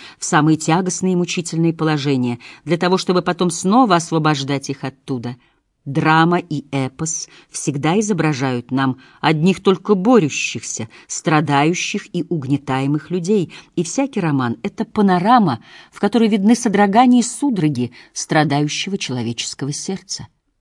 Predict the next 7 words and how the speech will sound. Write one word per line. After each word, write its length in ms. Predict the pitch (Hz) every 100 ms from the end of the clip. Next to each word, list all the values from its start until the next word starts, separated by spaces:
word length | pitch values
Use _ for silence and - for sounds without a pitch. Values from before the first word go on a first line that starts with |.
| _ _ _ _ _ _ _ _ _
Эту 240 | 165 165 175
эстетическую 680 | - 175 190 - - 170
необходимость 720 | 170 160 160 156 170 175 -
наивно 440 | 156 143 151 165 143
выразил 380 | 139 147 135 139
Вальтер 420 | 127 139 - 123
Скотт 540 | - - 131 139 -